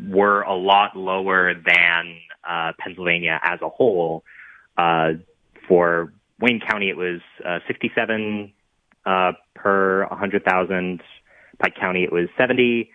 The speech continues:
And then if you take Pennsylvania statewide, that's, uh, two hundred and sixty-two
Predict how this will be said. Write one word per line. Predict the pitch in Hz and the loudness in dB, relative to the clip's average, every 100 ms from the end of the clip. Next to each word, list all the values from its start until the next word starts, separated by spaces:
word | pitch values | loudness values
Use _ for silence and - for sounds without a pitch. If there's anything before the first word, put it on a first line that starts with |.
| _ _ _ _ _ | _ _ _ _ _
And | 117 117 | -2 -2
then | 113 | -2
if | 107 | -6
you | 110 104 | -8 -10
take | - 107 - _ _ | -4 -6 -6 _ _
Pennsylvania | 110 107 104 98 87 - | -8 -4 -4 -4 -8 0
statewide, | 151 98 95 90 90 | 0 2 0 0 0
that's, | 90 - - - - | 0 0 -14 -10 0
uh, | 87 85 - | 0 0 2
two | - 139 | 4 6
hundred | 123 113 110 | 4 2 0
and | 98 | -2
sixty-two | - - 95 - - 95 90 85 | -4 -4 -8 -2 2 2 2 0